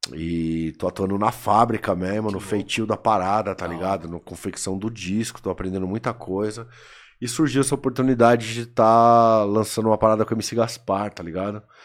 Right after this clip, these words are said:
Speaker 1: Um compacto, não vou falar as faixas aqui que vão pro compacto,
Speaker 2: Ó.
Speaker 1: né? Só pra deixar ali um,
Speaker 2: Louco.
Speaker 1: né? Só pra deixar uma provocaçãozinha aí pras pessoas. "Pô, e aí, o que que será que os caras vão colocar no disco?" Então, é,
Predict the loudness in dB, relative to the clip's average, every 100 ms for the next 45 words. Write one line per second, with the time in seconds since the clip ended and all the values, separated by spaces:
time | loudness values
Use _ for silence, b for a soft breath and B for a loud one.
0 | B B -12 -4 -4 2 4 6 2 -2
1 | -2 0 -2 0 2 2 0 -4 -4 -6
2 | -10 -10 -10 -12 -8 -10 -10 _ -12 -4
3 | 0 0 0 -4 -2 0 0 -4 -12 B
4 | B -14 -10 -2 0 0 0 2 2 2
5 | 2 2 0 -4 -10 -16 -18 -18 -16 -4
6 | 4 6 4 2 B B B B -8 -6
7 | 0 0 2 6 8 8 6 2 -2 -2
8 | -4 -4 -4 -4 0 2 2 2 0 -4
9 | -8 -8 -4 -4 -4 _ _ _ _ -12
10 | -8 -8 -6 -8 -8 -12 -8 -6 -6 -10
11 | -12 -10 -10 -10 -10 -10 -6 -6 -6 -6
12 | -8 -8 _ B B B B B _ -6
13 | -2 0 0